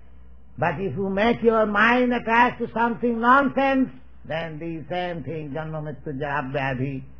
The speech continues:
birth, death, old age, disease, you have to suffer.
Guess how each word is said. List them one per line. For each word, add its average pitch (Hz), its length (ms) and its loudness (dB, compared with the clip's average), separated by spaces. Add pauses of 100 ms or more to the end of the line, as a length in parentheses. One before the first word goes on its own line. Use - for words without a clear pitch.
(160)
birth, 143 320 0 (120)
death, 131 360 -2
old 127 260 -2
age, 123 300 -2
disease, 131 480 -2 (400)
you 156 100 -6
have 170 120 -8
to 170 120 -14
suffer. 262 540 2